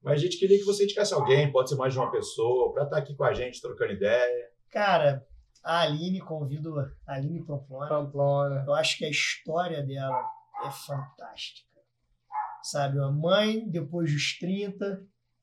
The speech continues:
Speaker 2: onde a, a mulher, né, é, a mulher tem, é, a, a, a mulher, por questões fisiológicas, quando chega aos trinta, todo mundo já dá a mulher como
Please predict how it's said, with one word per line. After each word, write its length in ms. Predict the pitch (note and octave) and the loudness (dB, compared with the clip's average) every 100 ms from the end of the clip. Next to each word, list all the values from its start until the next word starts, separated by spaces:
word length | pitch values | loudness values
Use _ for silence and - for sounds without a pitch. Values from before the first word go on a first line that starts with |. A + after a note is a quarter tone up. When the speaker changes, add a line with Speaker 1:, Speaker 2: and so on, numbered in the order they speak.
| _ | _
Speaker 2:
onde 320 | D#3 E3 D3+ | -6 -4 0
a, 140 | D#3+ D#3 | 0 2
a 220 | E3 D#3+ | 2 2
mulher, 560 | F3+ F#3 E3 F3 G3+ E3+ | 2 2 2 4 4 2
né, 260 | F3+ F#3+ F#3+ - _ - - | 2 0 -2 -12 _ -20 -12
é, 200 | C3+ C#3 | -6 -2
a 40 | |
mulher 440 | C#3+ D3 D3+ - | -2 0 0 -2
tem, 180 | - E3+ | -2 -4
é, 320 | F3+ F3+ D3 - - - | -6 -6 -8 -8 -12 -18
a, 40 | |
a, 580 | C3+ C3+ C3 C3 C3 C3 | -12 -10 -8 -8 -8 -6
a 20 | |
mulher, 320 | D3 C#3+ D#3+ | -4 -2 -4
por 80 | - | -6
questões 380 | E3 C#3+ - D3+ | -8 -6 -4 -4
fisiológicas, 600 | - D3 C#3+ C#3 E3+ - | -4 -4 -4 0 0 -2
quando 120 | D#3+ | -6
chega 240 | C#3+ D#3+ D#3 | -6 -6 -6
aos 220 | D3 - | -8 -8
trinta, 380 | D3 F3+ F#3 C#3+ - - | -8 -4 -2 -4 -8 -12
todo 200 | D3 E3 | -8 -6
mundo 260 | F3+ F#3+ E3+ | -4 -4 -2
já 160 | E3 | -2
dá 120 | D#3 | -4
a 60 | D#3+ | -6
mulher 400 | E3 D3 D3 C#3 - | -6 -6 -8 -8 -8
como 580 | F3 F#3+ G#3+ G#3+ D#3+ | -4 -2 -2 -2 -2